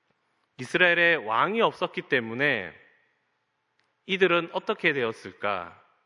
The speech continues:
하나님의 말씀도 사라진 거죠. 분명 가나안 땅에 들어올 때는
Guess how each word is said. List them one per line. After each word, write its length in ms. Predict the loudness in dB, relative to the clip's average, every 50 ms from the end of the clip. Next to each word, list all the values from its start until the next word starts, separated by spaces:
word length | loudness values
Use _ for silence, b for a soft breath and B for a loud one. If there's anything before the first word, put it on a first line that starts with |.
| _ _ _ _ _ _ _ _ _ _ _ _ _ _ _ _ _ -4
하나님의 480 | -2 0 0 0 0 -2 -2 -2 -2
말씀도 920 | -2 -2 -4 -6 -8 -10 -10 -6 -2 -2 -2 -2 -4 -8 -14 -20 -20 _ _ _
사라진 480 | -14 -8 -4 -4 -4 -4 -6 -12 -18
거죠. 240 | -18 -20 -20 -20 -20 -20 _ _ _ _ _ _ _ _ _ _ _ _ _ _ _ _ _ b b b b b b b b b b b b b b b b b b _ _ _ _
분명 540 | -4 0 2 4 4 6 6 4 2 0 -4 -12 -20 -20 -20 _ _ _ _ _ _ _ _
가나안 400 | -4 -2 0 2 2 0 0 0
땅에 260 | 0 0 0 0 0
들어올 400 | -2 -2 0 2 4 4 4 2
때는 460 | 2 0 2 2 2 0 0 -2 -6